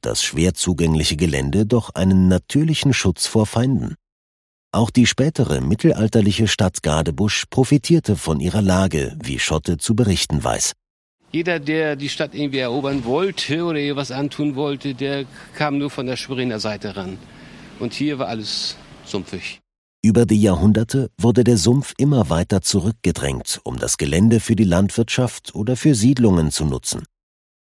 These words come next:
Speaker 1: Heute erinnern nur noch der Burgsee selbst und die vielen Quellen im Wald an diese vergangene Landschaft. Etwas abseits vom Weg führt uns Gerhard Schotte zu einer Quelle mit dem Namen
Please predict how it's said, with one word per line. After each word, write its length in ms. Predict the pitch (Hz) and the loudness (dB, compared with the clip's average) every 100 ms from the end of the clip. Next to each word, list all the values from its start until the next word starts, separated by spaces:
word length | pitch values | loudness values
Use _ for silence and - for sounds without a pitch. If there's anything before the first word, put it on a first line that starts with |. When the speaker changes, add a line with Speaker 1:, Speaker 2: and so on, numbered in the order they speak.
| _ _ | _ _
Speaker 1:
Heute 480 | 110 151 143 101 - | 0 2 4 4 2
erinnern 420 | 64 82 98 95 | -2 2 4 4
nur 160 | 85 101 | 4 4
noch 160 | 127 | 4
der 160 | - 90 | 2 0
Burgsee 480 | 65 123 - - 117 | 2 0 2 4 4
selbst 580 | 90 95 - - - - | 4 0 -2 -8 -8 -6
und 220 | 123 135 | -6 -2
die 80 | 131 | -4
vielen 380 | - 185 165 - | 0 0 2 -2
Quellen 380 | - 92 117 110 | 0 2 4 4
im 220 | 123 98 | 4 4
Wald 400 | 87 98 - - | 2 2 -2 -6
an 180 | - 69 | -6 -4
diese 280 | 85 78 95 | -2 0 0
vergangene 640 | - 95 76 78 82 85 | 0 -2 0 0 2 2
Landschaft. 560 | 73 62 - - - - _ _ _ _ _ _ | 0 -4 -6 -8 -10 -16 _ _ _ _ _ _
Etwas 380 | - - 62 - - | -10 -4 -4 -2 -2
abseits 420 | 80 - 95 - | -2 0 0 0
vom 260 | 110 101 | 2 2
Weg 280 | 90 113 - | 2 -2 -4
führt 280 | - 101 101 | -2 0 2
uns 220 | 107 104 | 0 0
Gerhard 320 | - 71 78 | 0 0 -2
Schotte 380 | - 76 73 104 | -2 -2 0 -2
zu 180 | 92 - | 0 -2
einer 220 | 82 95 | 2 0
Quelle 420 | - - 73 107 | -2 -4 -2 0
mit 240 | 135 127 - | 0 0 2
dem 100 | 110 | 4
Namen 520 | 87 78 85 87 | 4 2 2 2